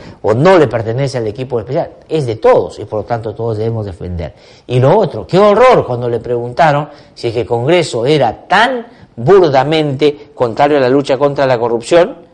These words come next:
este, y que lo que había que hacer era resolver ese entrampamiento y ese blindaje en el Congreso de la República. Y le preguntaron, "¿Y usted cree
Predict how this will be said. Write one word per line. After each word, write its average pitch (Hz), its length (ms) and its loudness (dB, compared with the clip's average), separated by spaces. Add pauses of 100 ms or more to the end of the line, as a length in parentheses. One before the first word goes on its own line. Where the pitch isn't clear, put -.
(480)
este, 113 1200 -2
y 143 240 -2
que 170 420 0 (420)
lo 113 200 -4
que 110 120 -6
había 135 300 2
que 139 100 -2
hacer 135 260 -2
era 131 180 -4
resolver 113 920 -2
ese 117 200 -4
entrampamiento 123 600 -4
y 131 40 0
ese 120 160 -4
blindaje 107 540 -4
en 104 80 -10
el 101 100 -6
Congreso 107 420 -6
de 104 60 -6
la 98 80 -8
República. 95 600 -10 (360)
Y 117 100 -4
le 110 80 2
preguntaron, 117 760 0
"¿Y 117 80 -4
usted 135 260 -4
cree 151 400 2